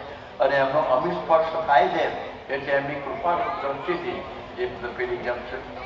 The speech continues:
શિવ ભગવાનની દ્રષ્ટિ પડેલી, ત્રીજું નેત્ર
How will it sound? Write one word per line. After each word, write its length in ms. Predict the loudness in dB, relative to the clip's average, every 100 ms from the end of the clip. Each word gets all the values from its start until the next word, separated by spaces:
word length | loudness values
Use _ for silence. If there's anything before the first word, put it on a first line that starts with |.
| -10 -6
શિવ 140 | -4 0
ભગવાનની 440 | 2 4 4 4 -2 -4 -4 -4
દ્રષ્ટિ 320 | -2 -4 -4 -2
પડેલી, 580 | 0 0 0 -4 -4 -6 -8 -8 -8 -10 -10 -10 -10 -10
ત્રીજું 260 | -8 -6 -2
નેત્ર 300 | 0 2